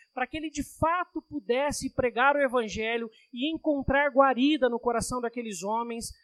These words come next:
no contexto cultural e de vivência deles.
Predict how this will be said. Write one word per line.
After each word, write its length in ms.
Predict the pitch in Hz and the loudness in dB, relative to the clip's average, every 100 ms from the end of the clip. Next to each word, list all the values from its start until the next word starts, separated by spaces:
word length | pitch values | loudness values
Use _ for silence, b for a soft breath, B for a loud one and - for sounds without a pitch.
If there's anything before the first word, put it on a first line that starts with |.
| b b | b b
no 400 | 208 233 269 370 | -10 -2 6 6
contexto 720 | 359 302 262 - 294 311 - 277 | 6 2 2 0 0 0 -2 -6
cultural 680 | - 330 311 294 233 254 | 2 2 4 2 4 2
e 40 | 262 | 0
de 100 | 220 | -6
vivência 540 | 220 190 262 277 277 | -10 -4 -2 0 0
deles. 840 | 196 180 262 302 202 135 - - | 0 2 4 4 0 -10 -16 -16